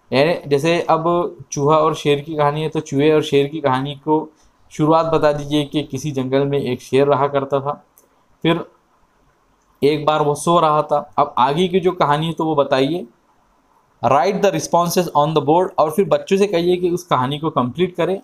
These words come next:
और जो जो बच्चे बताते जाइए, तो उसको board पर लिखते जाइए। Ask them to revise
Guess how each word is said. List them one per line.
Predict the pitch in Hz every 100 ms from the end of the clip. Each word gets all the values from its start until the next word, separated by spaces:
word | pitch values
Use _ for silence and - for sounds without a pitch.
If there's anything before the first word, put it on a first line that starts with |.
| -
और | 135 131
जो | 135
जो | 139 160
बच्चे | 139 160
बताते | 139 131 135 135
जाइए, | 139 135 151
तो | 160
उसको | 139 -
board | 139 120 120
पर | - 196
लिखते | 165 - 120
जाइए। | 107 101 98 - _ _ _ _ -
Ask | 151 196
them | 165 190 190
to | 202
revise | 160 127 127 143 190